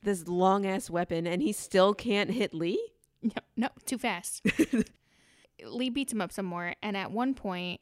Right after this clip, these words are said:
Speaker 2: Han gets up and his back is to the camera. Lee kicks him in the head so hard, he flies out of frame in the most ridiculous way.
Speaker 1: Oh, yeah?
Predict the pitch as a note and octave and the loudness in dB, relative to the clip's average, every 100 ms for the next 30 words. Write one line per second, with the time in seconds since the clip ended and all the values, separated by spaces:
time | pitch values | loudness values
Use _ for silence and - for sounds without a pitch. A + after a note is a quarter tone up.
0 | - - G3+ A#3+ C#4+ C#4 G3 - F#3+ F#3 | -12 -6 -2 -2 -2 -4 -8 -6 -8 -8
1 | - F3 F#3+ A#3+ - G#3+ - G3 F3 E3+ | -8 -10 -10 -10 -10 -10 -10 -10 -10 -14
2 | - _ _ _ _ A3 A#3+ D4 - C4 | -16 _ _ _ _ -4 -2 -2 -4 -6
3 | - A3+ G#3 G#3 G3 F3+ - - F#3+ G3+ | -2 0 0 -2 -4 -6 -4 -4 0 0
4 | A#3+ - G3 F3 - - - _ - B3+ | 0 -2 -4 -4 -10 -16 -20 _ -8 -6
5 | A3 F#3 A3 C4+ C#4+ - G3+ F#3 - G3+ | -4 -4 -4 -6 -8 -6 -6 -4 -6 -6
6 | F#3+ F#3+ - G#3+ F#3+ - G3+ - A#3+ B3+ | -4 -6 -6 -8 -10 -10 -12 -8 -6 -4
7 | C4 - G3+ F3 E3+ F#3 B3 D#4 D#4+ F3 | -4 -6 -8 -6 -6 -4 -2 0 2 2